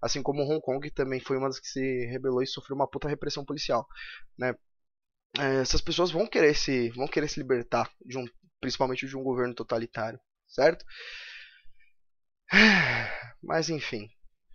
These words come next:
É, e aí o Rongalissa tá mamando esse, esses mesmos tipos de política que causaram problema em primeiro lugar. E, cara, francamente, cara, não, é, não tá falando da inflação, não tá falando da pro-,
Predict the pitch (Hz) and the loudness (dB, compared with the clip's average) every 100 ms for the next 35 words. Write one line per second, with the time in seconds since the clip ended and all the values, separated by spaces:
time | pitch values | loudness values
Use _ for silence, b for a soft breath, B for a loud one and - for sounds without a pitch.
0 | - b b b b b 113 120 120 117 | -18 b b b b b 0 2 4 4
1 | 113 113 113 - 95 156 170 175 165 139 | 2 -2 -4 2 8 10 10 8 10 8
2 | 131 - - 135 139 123 127 135 131 139 | 8 -2 0 2 2 0 0 0 0 0
3 | 123 123 - 131 135 143 139 - - 143 | -2 -2 -6 -2 -2 -2 -6 -6 -8 -8
4 | 135 - 156 127 151 - 151 - - 156 | -8 -4 -2 -2 -4 -4 -8 -8 4 6
5 | 143 127 135 - 127 120 131 - 139 131 | 8 6 4 2 0 0 -2 -8 -6 -4
6 | 160 135 120 B B B B _ 320 339 | 2 4 4 B B B B _ 0 0
7 | - - 262 262 - - B B B B | 8 12 12 10 2 -4 B B B B
8 | - - 175 - - 202 214 208 139 156 | -20 -14 -14 -12 -4 -2 4 4 4 0
9 | 147 - - 107 101 117 143 180 165 147 | 0 -2 0 0 0 -6 -2 -2 0 2
10 | 151 175 170 180 - 156 156 139 139 143 | 2 4 6 8 8 4 4 2 -2 -4
11 | 143 147 143 151 - 139 131 - 131 | -6 -6 0 0 0 -2 -2 -4 -6